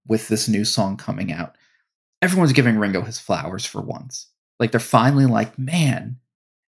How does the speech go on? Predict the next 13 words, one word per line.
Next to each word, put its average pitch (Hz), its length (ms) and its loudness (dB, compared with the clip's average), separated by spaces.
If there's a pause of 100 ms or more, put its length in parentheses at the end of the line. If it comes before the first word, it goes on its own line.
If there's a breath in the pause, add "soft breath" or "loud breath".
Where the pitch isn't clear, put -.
if 120 100 -6
it 78 80 -4
wasn't 151 300 2
for 151 100 0
Ringo, 95 440 0
the 120 100 -8
Beatles 110 440 0
wouldn't 110 400 -2
have - 220 -10
been 95 500 -4 (600)
what 92 200 -8
they 73 120 -2
were." - 420 -8